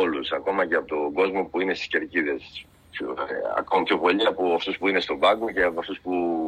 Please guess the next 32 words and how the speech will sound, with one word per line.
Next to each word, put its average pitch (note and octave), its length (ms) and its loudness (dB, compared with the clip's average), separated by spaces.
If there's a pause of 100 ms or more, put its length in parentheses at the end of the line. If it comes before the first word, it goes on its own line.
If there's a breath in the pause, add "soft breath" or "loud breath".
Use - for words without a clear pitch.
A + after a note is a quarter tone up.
(380)
κοουτσάρουν E2 540 2
την D#2 360 -2
ομάδα. A2+ 440 6 (600 loud breath)
Η - 100 -8
θετική - 300 2
σκέψη G#2 320 0
πάντα G2+ 280 4
μετράει F#2 540 4 (480)
και F#2+ 120 -4
νομίζω A2 240 2
ότι G#2+ 280 2
αυτό - 200 2
περνάει E2+ 840 2 (460)
στους - 200 -8
παίκτες - 380 2
που - 80 2
αγωνίζονται G2+ 720 0 (380)
και A#2 120 -2
βλέπουμε A#2 380 0
αυτά G#2+ 160 0
τα, G2+ 140 4 (960)
και B2 160 2
το G#2+ 120 2 (340)
ωραίο F#2+ 200 4
παιχνίδι F2+ 320 -2
που E2 80 -6
παίζει E2+ 180 -2
ο E2 60 0
Παναθηναϊκός, F2 640 0
αλλά A#2+ 220 2
και B2+ 160 -4
τα, B2 180 2